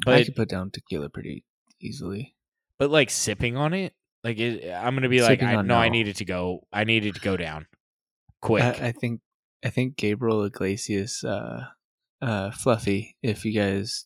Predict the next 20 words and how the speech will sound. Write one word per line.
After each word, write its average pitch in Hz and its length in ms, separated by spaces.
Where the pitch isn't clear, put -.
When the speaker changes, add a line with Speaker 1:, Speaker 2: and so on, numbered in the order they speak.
Speaker 2:
don't 107 200
know, 101 320
uh, 98 440
he's 120 300
a - 20
Speaker 1:
Mm-hmm. 127 100
Speaker 2:
comedian. 101 380
Um, 107 480
he 127 640
said 110 260
it 104 300
probably 104 560
best 98 680
that, 101 640
like, 101 280
the 110 80
different 110 380
alcohols 110 800
make 107 320
you 101 380